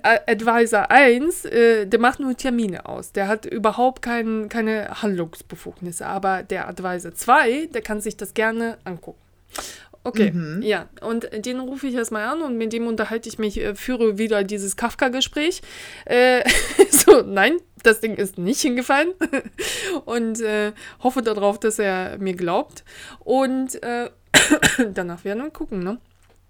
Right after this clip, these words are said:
Speaker 1: Im schlimmsten Fall muss ich siebenhundert Ocken zahlen, ne?
Speaker 2: Ja, das, also das ist ja ärgerlich. Das hast du ja noch nicht lange, oder?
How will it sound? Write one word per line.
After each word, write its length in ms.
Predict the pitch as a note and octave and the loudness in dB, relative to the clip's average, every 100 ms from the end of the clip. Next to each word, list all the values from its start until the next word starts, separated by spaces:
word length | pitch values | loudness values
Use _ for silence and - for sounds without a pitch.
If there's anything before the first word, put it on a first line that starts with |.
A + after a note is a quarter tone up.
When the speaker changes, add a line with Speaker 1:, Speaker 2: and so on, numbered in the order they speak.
| _ _ - | _ _ -12
Speaker 1:
Im 120 | G#3+ G3 | -6 -4
schlimmsten 480 | G#3 G#3 A#3 C4+ | -2 -2 -4 -8
Fall 160 | C4+ C4+ | -4 -4
muss 200 | B3+ C#4 | -4 -6
ich 100 | C4+ | -6
siebenhundert 460 | B3 A#3+ B3+ B3 A#3 | -4 -4 -4 -4 -8
Ocken 320 | - F3+ E3+ | -10 -10 -10
zahlen, 240 | E3+ E3+ | -8 -8
ne? 100 | F3 G3 - - - - - - - - _ _ _ _ _ _ _ | -8 -10 -16 -20 -18 -18 -18 -18 -20 -20 _ _ _ _ _ _ _
Speaker 2:
Ja, 260 | F3 D#3 D3 | -18 -16 -18
das, 140 | D3+ D3+ - F2+ | -20 -20 -20 -18
also 280 | D#3 D#3+ E3 | -16 -16 -18
das 280 | - E3+ - | -18 -18 -16
ist 160 | G#3+ | -16
ja 80 | G3 | -14
ärgerlich. 480 | F3 E3 F3 E3 E3+ - - - | -12 -12 -12 -14 -16 -20 -20 -10
Das 180 | G3+ F#3 | -8 -8
hast 200 | F3 - | -10 -6
du 40 | |
ja 180 | D#4+ A3 | -2 0
noch 220 | G#3 F#3 | 0 -2
nicht 180 | B3+ - | -6 -8
lange, 360 | G3+ F3 E3+ E3 | -6 -6 -6 -8
oder? 400 | F3 G3 E3 E3 | -8 -6 -8 -10